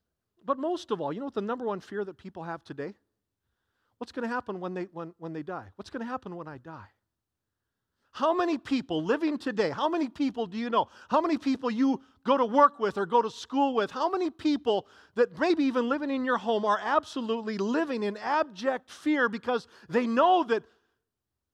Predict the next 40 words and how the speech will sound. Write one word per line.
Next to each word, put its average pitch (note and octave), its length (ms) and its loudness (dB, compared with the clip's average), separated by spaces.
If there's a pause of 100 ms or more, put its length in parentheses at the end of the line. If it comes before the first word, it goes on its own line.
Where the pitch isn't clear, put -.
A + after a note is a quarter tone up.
(120)
they B3 120 4
know D#4+ 260 8
that - 180 -4
they're A#3+ 120 0
gonna A#3 200 -2
die. A#3 280 2
Someday E4 500 2
they're G#3 180 -2
gonna G3+ 240 -2
die, A#3+ 320 2
but G3 180 -4
they A3 100 0
don't G#3+ 180 -6
know G#3+ 120 -4
what's F#3 260 -4
on F3+ 100 -6
the F3 100 -4
other D#3+ 140 -6
side C#3 300 -10
of A2+ 120 -16
death. A2+ 240 -14 (2500)
How - 100 -20
many D4 140 -8
people C4 400 -6 (280)
not A#3 240 -6
knowing B3+ 360 0
what's A#3+ 140 -6
gonna A#3 180 -6
happen A#3+ 340 -6
to G#3 80 -6
them G3+ 180 -6
when G#3 140 -4
they G3+ 100 -2
die, G#3 200 -2
and F3+ 80 -4
they're F3+ 100 -2
living G#3+ 320 -6
in F3 140 -8
abject F3 560 -10
fear? G#3 340 -12